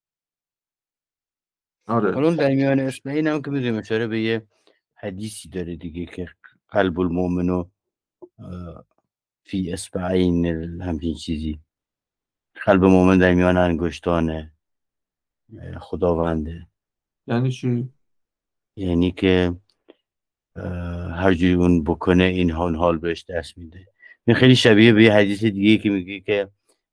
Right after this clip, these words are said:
Speaker 2: اه، المؤمنو، میگه العبدو، اه، میگه بنده به دست خداوند کالمیت بین یدی الغسال، مثل مرده‌ای در دستان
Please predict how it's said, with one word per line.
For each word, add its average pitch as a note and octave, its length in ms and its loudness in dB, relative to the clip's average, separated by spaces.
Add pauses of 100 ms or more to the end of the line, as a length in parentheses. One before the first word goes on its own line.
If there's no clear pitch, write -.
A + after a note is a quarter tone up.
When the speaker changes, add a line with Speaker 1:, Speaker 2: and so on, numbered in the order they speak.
(160)
Speaker 2:
اه، F#2 460 -4
المؤمنو، F#2+ 1080 -2 (1300)
میگه A#2 240 0
العبدو، B2 1200 2
اه، G#2+ 880 -4 (560)
میگه A#2 140 -8
بنده A2+ 440 -2
به A2+ 120 -6
دست G#2 300 -8
خداوند A2 880 -2
کالمیت A2 800 -8
بین G2+ 440 -6
یدی F#2+ 580 -6
الغسال، F2+ 920 -4
مثل F#2+ 280 -12
مرده‌ای F2+ 480 -8
در F2 160 -2
دستان E2+ 600 -8